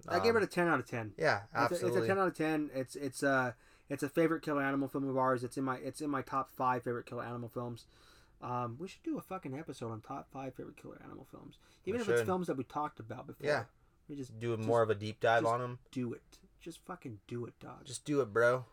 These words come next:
Speaker 1: Uh,
Speaker 2: Do it, brother.
Speaker 1: nineteen seventy-eight's Piranha, directed by Joe Dante. It's a, it's a fantastic watch. It's a, it, it's a popcorn film. It's, uh,
Speaker 2: Mm-hmm.
Speaker 1: it's, uh, just
Speaker 2: Loaded with
Speaker 1: mo-,
Speaker 2: gore.
Speaker 1: loaded with gore, loaded with beautiful scenery of, of,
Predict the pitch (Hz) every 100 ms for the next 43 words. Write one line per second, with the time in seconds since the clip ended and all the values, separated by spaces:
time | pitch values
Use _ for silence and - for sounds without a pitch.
0 | _ _ _ 147 143 131 120 120 127 131
1 | 127 - - 165 185 180 185 - 170 165
2 | 160 151 - 143 143 143 139 127 127 131
3 | 131 127 120 131 127 123 123 - 123 120
4 | - - - _ - 135 - 135 127 135
5 | 131 127 135 127 160 175 - 135 135 143
6 | - - 139 117 - 120 123 131 - 135
7 | 123 - 160 - 156 143 - 143 143 135
8 | 117 117 120 117 117 - - - - 127
9 | - - 127 123 120 117 110 107 113 -
10 | 107 117 123 131 139 160 180 165 135 156
11 | 156 156 147 139 143 139 147 139 123 143
12 | 147 139 - 143 135 135 123 117